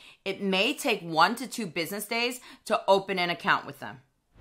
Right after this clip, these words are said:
Having recently gone through this process with them when purchasing their special promotional five and a quarter percent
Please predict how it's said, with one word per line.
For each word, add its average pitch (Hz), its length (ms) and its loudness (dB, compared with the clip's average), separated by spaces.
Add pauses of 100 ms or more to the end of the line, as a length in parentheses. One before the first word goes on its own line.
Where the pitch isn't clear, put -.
(640)
Having 214 520 10
recently 226 500 -2
gone 185 320 6
through 233 160 -4
this 190 160 -2
process 202 480 4
with 226 140 -12
them 285 300 0 (180)
when 196 160 -2
purchasing 208 520 2
their 202 120 0
special 190 460 0
promotional 190 600 -2 (240)
five 196 360 10
and 214 100 2
a - 20 -2
quarter 190 280 2
percent 180 360 -2